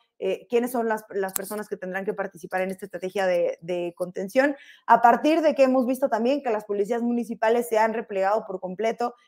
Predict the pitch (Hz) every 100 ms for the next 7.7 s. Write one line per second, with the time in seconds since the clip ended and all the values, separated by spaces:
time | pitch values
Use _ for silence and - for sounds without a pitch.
0 | _ 226 220 233 226 214 - - 240 254
1 | 269 269 262 190 196 214 214 220 226 220
2 | 220 196 185 185 - 202 202 202 180 185
3 | 196 202 180 175 185 269 277 269 262 185
4 | 175 170 170 175 180 190 190 185 202 190
5 | 196 190 _ _ - 208 220 220 240 247
6 | 247 208 233 220 269 254 220 202 196 208
7 | 226 208 214 214 190 180 170